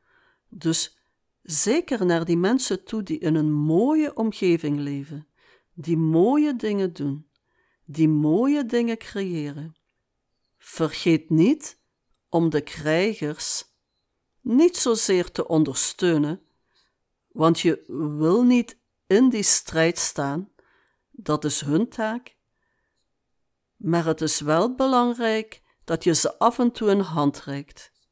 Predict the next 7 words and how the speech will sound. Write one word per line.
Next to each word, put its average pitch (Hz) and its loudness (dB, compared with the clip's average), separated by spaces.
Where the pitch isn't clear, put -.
Af 202 2
en 294 2
toe 269 -6
een 208 -4
glas 202 -2
water 151 -6
geeft, 156 -12